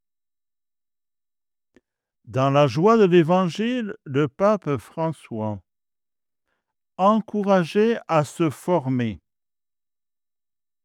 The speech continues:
L'Église devra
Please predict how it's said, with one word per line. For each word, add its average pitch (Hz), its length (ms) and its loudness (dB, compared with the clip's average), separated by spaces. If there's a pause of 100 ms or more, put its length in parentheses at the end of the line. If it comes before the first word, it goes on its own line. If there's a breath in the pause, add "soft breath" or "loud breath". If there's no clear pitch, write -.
(720)
L'Église 135 800 -4 (120)
devra 135 800 0